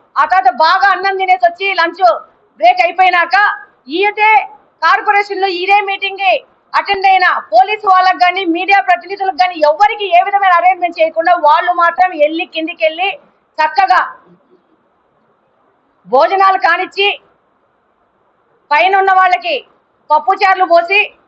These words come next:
తిని, మూడు గంటలు రెస్ట్ తీసుకొని, మళ్ళా పైకి వచ్చి, "మేము చదివేశాం, అయిపోయింది" అని చెప్పే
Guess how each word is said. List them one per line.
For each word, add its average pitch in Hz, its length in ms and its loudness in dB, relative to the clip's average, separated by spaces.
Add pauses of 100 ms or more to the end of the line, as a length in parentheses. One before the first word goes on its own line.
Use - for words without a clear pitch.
(140)
తిని, 381 220 -4
మూడు 370 240 4
గంటలు 349 360 0
రెస్ట్ 330 240 -2
తీసుకొని, 392 300 0
మళ్ళా 339 220 0
పైకి 339 280 0
వచ్చి, 330 380 -2 (920)
"మేము 359 160 2
చదివేశాం, 403 600 0
అయిపోయింది" 403 460 0
అని 370 180 0
చెప్పే 330 360 0